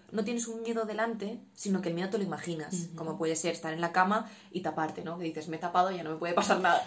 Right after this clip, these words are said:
Speaker 2: A mí lo que me pasa es que, por ejemplo, cuando estoy en la cama, y esto lo hago desde pequeña, eh, dejar una extremidad fuera de la cama.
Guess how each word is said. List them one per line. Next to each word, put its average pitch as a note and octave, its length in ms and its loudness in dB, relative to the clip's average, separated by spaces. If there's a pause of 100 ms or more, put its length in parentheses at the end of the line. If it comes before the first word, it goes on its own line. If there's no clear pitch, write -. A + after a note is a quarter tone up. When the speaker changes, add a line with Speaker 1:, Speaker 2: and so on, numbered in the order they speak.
(100)
Speaker 2:
A G#3 60 4
mí G3 100 10
lo C#4 140 8
que D4 80 0
me B3+ 140 2
pasa A3 300 -2
es G#3+ 200 -2
que, G3 100 -2
por F3 120 0
ejemplo, F3 420 -2 (280)
cuando G3 560 4 (280)
estoy B3+ 240 0
en C#4 80 0
la G#3 100 2
cama, G3 220 2
y - 20 6
esto G3+ 180 2
lo C4 80 4
hago C4 120 4
desde G#3 180 4
pequeña, E3+ 460 0 (340)
eh, G#3+ 420 6 (460)
dejar G#3+ 440 4 (600)
una B3 140 0
extremidad G3+ 560 2
fuera E3+ 300 4
de D#3+ 80 0
la C3 120 -4
cama. D#3+ 300 -8